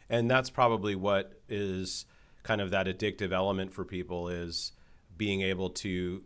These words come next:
kind of cross that threshold into sort of the unknown, and you're tapping into, like, the earth and the environment. And obviously there's the, uh, element of having the kind of the machinery and the,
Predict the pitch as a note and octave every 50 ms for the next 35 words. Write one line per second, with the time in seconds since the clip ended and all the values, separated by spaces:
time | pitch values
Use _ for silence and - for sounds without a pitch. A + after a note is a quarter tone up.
0 | - - - G2+ F#2 F2+ F2+ F2 E2 - - - - A#2 G2+ F#2+ F#2 - - -
1 | F#2 F2 - - - G2 G2 G2 - - - G2+ F#2+ F#2 F2+ F2+ F2 - - G#2+
2 | G2 F#2+ - - G#2 F#2 F2+ F2+ F2+ - - G#2+ F#2+ F#2+ F2 F#2 G#2 - A2 G2
3 | G2 G2 G2+ G#2 G#2 G#2 G#2 G2+ F#2+ F2 F2 F2+ - - - - - - G2 F#2+
4 | - - G2+ F2+ E2 - F#2+ F#2 F#2 F#2 F#2 F2+ - - G#2 F#2+ F2+ F2 F2 E2+
5 | F2 E2+ - - - - - - - - - F#2+ - - G2 F#2 - B2 A#2+ A2+
6 | A2 A2 - - F#2+ F#2 F#2 F2+ F2 F2 F#2+ G2+ G#2 G2+ G#2 G2+ G2+ G2+ G2+ G2+
7 | G2 F#2+ F#2 - - - G2 F#2+ F2+ F2+ F2+ F2 F2 E2+ E2+ E2+ - - G2+ G2
8 | F#2 F#2+ F#2+ F2+ - - G2 F#2 E2+ F2+ F2+ F2 E2 E2 F#2 F2+ F2+ E2+ E2+ F2
9 | E2+ - - - - - - - - - - F2 E2+ F2 - G#2+ F#2+ F#2 F#2 F#2
10 | F2+ F2 E2+ F#2+ E2+ - - G2 F2+ E2+ E2+ F2 E2+ E2+ E2+ E2+ - F#2 E2+ E2
11 | E2 E2 D#2+ E2 - - - F2 E2+ D#2+ E2+ E2 E2 - - - G2+ F#2+ F#2+ F#2+
12 | F2+ F2+ F2+ F2 F2 F2 F2 E2 D#2+ D#2+ D#2+ E2+ E2 D#2+ E2 E2+